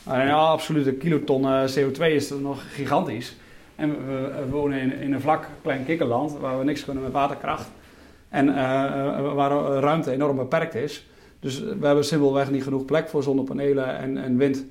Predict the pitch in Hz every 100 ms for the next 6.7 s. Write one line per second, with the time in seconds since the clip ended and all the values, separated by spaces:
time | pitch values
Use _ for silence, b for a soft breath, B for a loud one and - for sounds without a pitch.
0 | B B B - 139 156 143 151 151 131
1 | 139 131 120 123 135 156 143 156 180 -
2 | - - 139 110 98 - - - 131 135
3 | 135 131 131 135 135 135 135 139 139 -
4 | 123 135 131 - 127 123 127 131 139 135
5 | 127 127 127 123 123 117 123 123 127 123
6 | 123 131 120 131 127 123